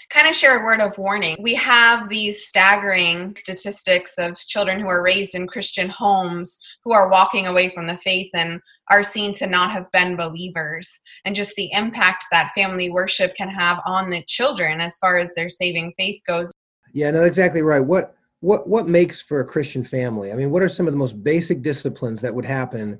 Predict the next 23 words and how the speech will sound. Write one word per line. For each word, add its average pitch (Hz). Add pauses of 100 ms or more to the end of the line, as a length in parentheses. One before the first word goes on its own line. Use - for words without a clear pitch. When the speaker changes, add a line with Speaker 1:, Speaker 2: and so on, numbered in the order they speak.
(240)
Speaker 2:
in 127
a 120
family 131
that 117
considers 123
itself 120
Christian? 110
And 131
I 147
think 147
getting 151
together 131
to -
pray, 123
to 113
read 120
the 123
Bible, 117
to 120
talk 175
about 156
spiritual 139
things, 135